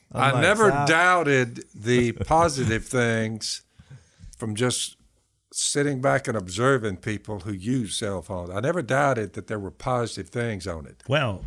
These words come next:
Speaker 3: and
Speaker 2: But,
Speaker 1: Thank you.
Speaker 2: but
Speaker 1: That,
Speaker 2: I just
Speaker 1: look.
Speaker 2: observed it all, and I said, "I think in this particular area w-, with a device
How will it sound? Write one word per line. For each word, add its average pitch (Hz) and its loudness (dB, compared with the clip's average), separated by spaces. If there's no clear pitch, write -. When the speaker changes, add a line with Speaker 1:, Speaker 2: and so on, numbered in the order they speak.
Speaker 3:
and 117 -2
Speaker 2:
But, 127 4
Speaker 1:
Thank - -10
you. 69 -10
Speaker 2:
but 131 6
Speaker 1:
That, 156 6
Speaker 2:
I 160 6
just 151 6
Speaker 1:
look. 143 6
Speaker 2:
observed 143 6
it 131 2
all, 135 6
and 117 2
I 139 4
said, 131 0
"I 127 0
think 185 -6
in 139 -4
this 156 -2
particular 131 -6
area 87 -2
w-, 107 -12
with 104 -8
a 98 -4
device 104 0